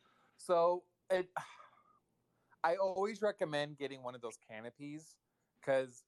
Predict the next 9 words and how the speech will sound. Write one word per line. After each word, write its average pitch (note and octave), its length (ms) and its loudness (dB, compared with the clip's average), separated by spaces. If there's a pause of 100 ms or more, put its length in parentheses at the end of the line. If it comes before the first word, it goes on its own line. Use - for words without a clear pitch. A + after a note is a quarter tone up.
you E3+ 480 -14
are D#3+ 120 -4
gonna C#3+ 120 -12
be C3+ 80 -6
out B2 80 -6
there B2+ 100 -14
for - 200 -12
hours, - 560 -16
right? G#2+ 360 -8